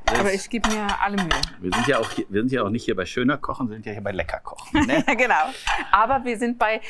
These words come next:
Speaker 2: wir geben uns alle Mühe und geben uns ganz kochen, okay?
Speaker 1: Genau, so.
Speaker 2: Weißt du eigentlich, dass ich meinen Heiratsantrag beim Johann Lafer bekommen habe? Also nicht bei
Speaker 1: Ach.
Speaker 2: ihm, sondern mein Mann hat mir den auf der Stromo gemacht damals.
Speaker 1: Das ist ja schön, weil, also ich
Speaker 2: Wie
Speaker 1: bin
Speaker 2: man
Speaker 1: ja ein
Speaker 2: sieht,
Speaker 1: großer,
Speaker 2: erfolgreich.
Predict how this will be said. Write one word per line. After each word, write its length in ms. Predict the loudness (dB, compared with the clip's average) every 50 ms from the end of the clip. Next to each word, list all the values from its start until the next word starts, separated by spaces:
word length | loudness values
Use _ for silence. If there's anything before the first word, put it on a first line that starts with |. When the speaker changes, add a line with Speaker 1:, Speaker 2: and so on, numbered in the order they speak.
| -10 -2 -2
Speaker 2:
wir 80 | -2
geben 240 | 0 0 0 0 0
uns 120 | -2 -2 -2
alle 220 | -4 -2 -2 -2
Mühe 300 | 0 2 2 4 4 4
und 180 | 4 2 0 0
geben 240 | 0 -2 0 0 0
uns 220 | 0 0 0 0
ganz 300 | 0 0 -2 -2 -4 -6
kochen, 280 | -6 -6 -8 -10 -8 -10
okay? 280 | -8 -4 -2 -2 -2 -2 -4 -10 -18 -20 _ _ _ -14
Speaker 1:
Genau, 460 | -12 -12 -10 -12 -12 -12 -14 -14 -16 -16 -18
so. 400 | -18 -16 -12 -10 -8 -8 -10 -12 -16 -20 _ _ _ -20 -18 -8 -4
Speaker 2:
Weißt 200 | -4 -2 -2 -2
du 60 | -2
eigentlich, 200 | -2 -2 -2 -2
dass 140 | -2 -2 -2
ich 100 | -2 -4 -8
meinen 200 | -8 -8 -4 -2
Heiratsantrag 800 | -2 -2 0 0 -2 -2 -2 -4 -2 -4 -4 -4 -6 -8 -6
beim 160 | -6 -4 0
Johann 340 | 0 0 2 2 0 -2 -2
Lafer 280 | -2 -2 -2 -4 -6 -10
bekommen 420 | -14 -12 -10 -10 -10 -8 -8 -8
habe? 140 | -6 -2 -2
Also 160 | -2 0 2 2
nicht 240 | 2 2 0 0
bei 160 | 2 2 2 4
Speaker 1:
Ach. 180 | 2 0 0 2
Speaker 2:
ihm, 260 | 2 2 4 2 2
sondern 440 | 6 6 6 6 6 4 2 2 2 2 0 0 0 0 0
mein 160 | 0 2 2
Mann 220 | 2 2 2 2
hat 260 | 0 -2 -2 -4 -10 -10
mir 220 | -6 -6 -4 -4
den 240 | -2 0 -2 -2 -2
auf 120 | -4 -8
der 100 | -8 -10
Stromo 320 | -8 -4 -2 -2 -2 -2 -6
gemacht 340 | -8 -10 -10 -10 -12 -14 -14
damals. 200 | -12 -10 -8 -4
Speaker 1:
Das 160 | -4 -4 -4 -2
ist 80 | -2
ja 100 | -2 -2
schön, 360 | -2 0 0 2 2 2 2
weil, 160 | 2 2 2 2
also 160 | 0 0 -2
ich 100 | -4 -2 -2
Speaker 2:
Wie 40 |
Speaker 1:
bin 60 | 0 2
Speaker 2:
man 60 | 4
Speaker 1:
ja 60 | 4
ein 40 | 2
Speaker 2:
sieht, 120 | 2 0 0
Speaker 1:
großer, 320 | 2 2 4 2 2 2
Speaker 2:
erfolgreich. 320 | 2 2 0 -2 -2 -6